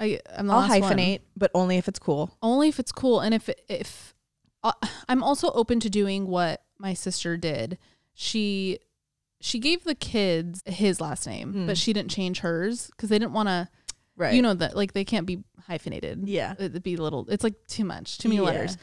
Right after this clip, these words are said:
Speaker 1: Um, so the kids have his last name, and then she kept her own. Like, she was okay with that.
Speaker 2: But their middle names are, like, a tribute to your last name,
Speaker 1: Exactly.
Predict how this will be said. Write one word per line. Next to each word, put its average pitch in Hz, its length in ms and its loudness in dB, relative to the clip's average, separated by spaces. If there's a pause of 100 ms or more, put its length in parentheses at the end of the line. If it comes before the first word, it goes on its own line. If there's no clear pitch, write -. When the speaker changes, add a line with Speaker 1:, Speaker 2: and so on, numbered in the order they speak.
(440)
Speaker 1:
Um, 185 540 2 (600)
so 233 140 2
the 208 100 4
kids 226 380 2
have 180 520 -2 (200)
his 185 220 -2
last 170 280 -2
name, 175 460 -4 (160)
and 196 120 0
then 185 100 2
she 190 180 -2
kept - 260 -2
her - 180 -2
own. 175 320 0
Like, 202 140 -2
she - 160 -4
was 170 140 -4
okay 165 260 -4
with - 180 -8
that. 185 400 -2 (120)
Speaker 2:
But 226 140 0
their 247 120 6
middle 220 260 2
names 180 360 0
are, 170 200 2
like, 165 180 0
a 160 40 -4
tribute 160 500 -4
to - 180 -4
your 147 200 -4
last 170 220 -2
name, 110 240 -4
Speaker 1:
Exactly. - 240 -10